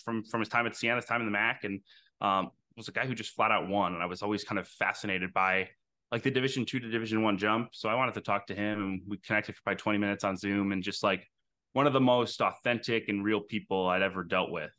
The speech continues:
Um, and, and had tr-, and, and kinda continued our relationship through the next few years. Obviously, it, it grew once he was a Division one coach, 'cause I felt like there was some back and forth that we could do, right? Like, uh, uh, unfortunately,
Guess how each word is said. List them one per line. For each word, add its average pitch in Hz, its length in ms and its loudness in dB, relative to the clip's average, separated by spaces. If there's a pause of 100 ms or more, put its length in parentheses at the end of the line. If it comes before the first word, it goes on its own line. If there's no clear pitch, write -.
(360)
Um, 85 640 -2
and, 101 240 -2
and 95 200 -2 (120)
had 104 160 -4
tr-, - 200 -6
and, 113 200 0
and 104 180 -2
kinda 110 160 0
continued 107 720 2 (480)
our 110 220 2
relationship 98 920 -2 (300)
through 95 880 -2 (140)
the 104 140 -4
next 104 240 0
few 101 140 -2
years. 101 360 0
Obviously, 98 440 0
it, 87 180 -2
it 104 180 -6
grew 107 300 0
once 98 240 0
he 104 100 -2
was 95 100 -4
a 95 40 -6
Division 98 300 -4
one 101 160 0
coach, 120 280 -2
'cause 104 100 -2
I 90 80 0
felt 92 180 2
like 92 120 -4
there 98 100 0
was 95 200 -6
some 98 160 -8 (320)
back 117 160 2
and 107 100 -4
forth 110 220 -2
that 107 100 -2
we 101 80 -2
could 90 180 -8
do, 113 200 0
right? 107 200 2
Like, 101 200 -8
uh, 92 120 -4
uh, - 280 -6
unfortunately, 104 760 -2